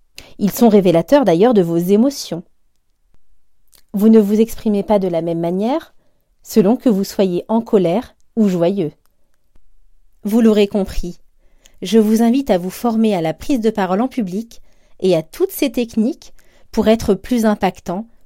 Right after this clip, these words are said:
plus impactante. Face à votre employeur, lors d'un entretien d'embauche, lors d'un entretien de négociation d'une promotion, face à votre banquier,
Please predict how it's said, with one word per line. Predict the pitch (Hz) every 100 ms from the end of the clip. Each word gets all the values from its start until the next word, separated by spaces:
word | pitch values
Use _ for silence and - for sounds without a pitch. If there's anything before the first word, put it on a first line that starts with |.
| -
plus | - 220 196
impactante. | 190 180 - - 127 - - - _ _ _ _ -
Face | - 196 208
à |
votre | 190 196 220
employeur, | 220 311 269 165 170 - _ _ _ _ _ _ -
lors | 175 170
d'un | 170 185
entretien | 190 254 247 285
d'embauche, | 294 262 180 - - - _ _ _ _ _ _ _ _
lors | 180 185 185
d'un | 175
entretien | 185 - 185 - 277
de | 220
négociation | 175 165 165 - 160 - 285
d'une | 240
promotion, | 220 - 202 294 - - 165 _ _ _ _ _ _ _ - - - _
face | - 208
à | 214
votre | 196 208 247
banquier, | 233 320 - 196 185